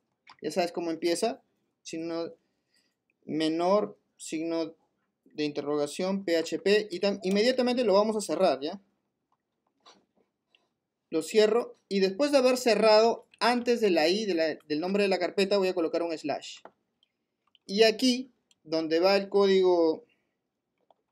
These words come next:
donde va el código P H P, voy a colocar la instrucción echo, que equivale a decir imprimir,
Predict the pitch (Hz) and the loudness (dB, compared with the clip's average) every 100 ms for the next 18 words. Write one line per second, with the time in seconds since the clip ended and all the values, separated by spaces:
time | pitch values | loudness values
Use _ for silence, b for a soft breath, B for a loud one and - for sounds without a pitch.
0 | _ _ _ _ _ _ _ _ _ _ | _ _ _ _ _ _ _ _ _ _
1 | - 156 156 180 202 202 208 190 185 185 | -6 -2 2 4 4 4 4 4 2 0
2 | 180 170 - 190 240 208 - 151 170 190 | 0 0 -2 2 4 4 0 -6 -2 0
3 | 190 165 165 180 175 - _ _ _ _ | 0 0 4 4 4 -2 _ _ _ _
4 | _ _ - 170 165 165 156 - 180 180 | _ _ -6 -4 -2 -6 -6 -2 -4 -4
5 | - 247 247 175 175 - 160 156 156 156 | 2 2 2 -2 -4 -6 -2 0 -2 -4
6 | _ _ 151 170 180 190 196 160 156 190 | _ _ -8 0 2 4 4 4 2 -2
7 | 190 214 220 220 208 196 202 | -2 -4 -2 -2 0 0 -2